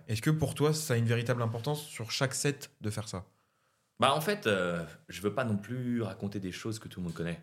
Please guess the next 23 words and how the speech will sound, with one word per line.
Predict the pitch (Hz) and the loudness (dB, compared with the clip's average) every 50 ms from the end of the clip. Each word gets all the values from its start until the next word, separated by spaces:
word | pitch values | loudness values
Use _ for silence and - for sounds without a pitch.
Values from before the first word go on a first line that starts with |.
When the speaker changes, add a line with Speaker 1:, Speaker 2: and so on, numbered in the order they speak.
| - _ | -8 _
Speaker 1:
Ouais. | 101 92 87 - - _ | -6 -6 -6 -8 -12 _
Speaker 2:
Je | _ _ | _ _
veux | - | -4
pas | 104 | -2
raconter | 101 98 95 98 87 - 92 | -2 -2 -2 -4 -4 -4 -4
des | 90 | -6
choses | 85 - 95 85 87 | -6 -6 -8 -8 -6
bateau. | 85 85 82 80 - 90 82 - - _ _ _ _ _ _ _ _ _ _ _ _ | -4 -4 -4 -4 -4 -8 -10 -10 -14 _ _ _ _ _ _ _ _ _ _ _ _
Mais | - 92 101 104 - - - - - _ _ _ _ | 0 4 4 4 4 0 -6 -16 -20 _ _ _ _
dans | - 107 101 101 | 0 0 0 0
tout, | 101 - - 151 156 - - - 196 - - _ _ _ - | 0 -4 -4 -6 -6 -6 -8 -12 -16 -16 -18 _ _ _ -4
dans | 107 110 | -2 -2
ce | 107 110 | -2 -2
que, | - 120 113 107 | -2 -2 0 0
dans | 101 104 104 104 | 0 0 0 -2
ce | 107 - | -4 -6
qu'on | - - - 113 113 110 | -12 -6 -2 0 2 2
vit | 104 98 104 123 147 156 135 120 | 0 0 -2 -2 -2 -2 -2 -2
au | 104 | -4
quotidien, | - - 113 - 107 117 117 107 | -6 -6 -8 -6 -4 -4 -4 -2
dans | 101 98 98 | -2 -4 -6
ce | - - | -6 -6
que | - - 101 101 101 98 98 98 | -4 -2 -2 0 0 0 -2 -4